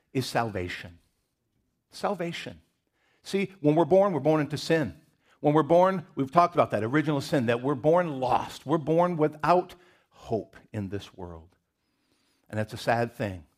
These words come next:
It breaks your heart. But God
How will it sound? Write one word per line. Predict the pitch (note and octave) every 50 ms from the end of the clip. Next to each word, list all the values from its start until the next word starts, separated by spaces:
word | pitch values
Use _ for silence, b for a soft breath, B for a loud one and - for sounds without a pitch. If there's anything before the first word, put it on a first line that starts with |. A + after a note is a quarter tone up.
| _ _ _ _
It | _ _ _
breaks | - B2+ B2 B2
your | - -
heart. | A2+ - - A#1 - - _ _ _ b b b b b b b b b b b b b b b b b
But | b A#2+ A2
God | G#2+ C3+ C#3 C#3+ D3+ D#3+ D#3 D3+